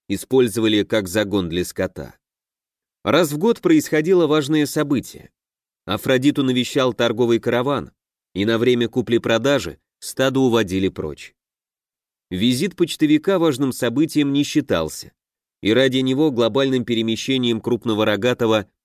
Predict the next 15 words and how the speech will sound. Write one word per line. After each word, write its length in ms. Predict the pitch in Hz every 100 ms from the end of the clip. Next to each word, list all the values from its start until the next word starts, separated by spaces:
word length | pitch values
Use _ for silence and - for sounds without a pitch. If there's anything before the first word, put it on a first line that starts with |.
| _
не 160 | 101 117
утруждались. 880 | 123 143 127 135 120 65 - - _ _ _ _ _ _ _ _
Недовольных 800 | 90 113 120 139 175 196 151 -
излишней 480 | 107 117 127 131 107
суетой 460 | - 113 98 113
коров 500 | 101 110 110 90 - _ _ _ -
лишь 260 | 113 147
отгоняли 580 | 170 147 160 180 185 151
к 60 | -
северной 520 | - 147 135 127 123
ограде, 500 | 123 156 156 82 - _ _ _ _ _
так 200 | 107 101
что 160 | -
братьям 440 | 107 117 123 120 113
Иванини 580 | 110 117 139 135 113